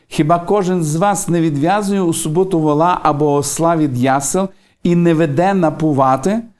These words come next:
А цю дочку Авраама, яку зв'язав сатана ось уже вісімнадцять років, чи не годиться звільнити від цього пута в суботній день?»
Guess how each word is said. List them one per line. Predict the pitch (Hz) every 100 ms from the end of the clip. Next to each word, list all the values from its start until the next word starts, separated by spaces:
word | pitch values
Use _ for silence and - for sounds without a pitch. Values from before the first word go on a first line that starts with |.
| _ _
А | 160
цю | 165 - 247
дочку | 175 208 - - 226 -
Авраама, | 185 185 202 214 190 120 113 - _ _
яку | - 151 196 180
зв'язав | 147 117 175 196 190 165
сатана | - 175 180 190 175
ось | - 160 151 -
уже | 147 165
вісімнадцять | 160 - 185 185 156 - 160
років, | 196 190 131 - 110 - _ _ -
чи | -
не | 175
годиться | 165 170 202 240 214 175
звільнити | 110 123 175 190 214 175
від | 160 160
цього | 170 170 151
пута | 151 - 190 208
в | 185
суботній | - 165 127 143 165 165 165
день?» | 123 131 147 196 262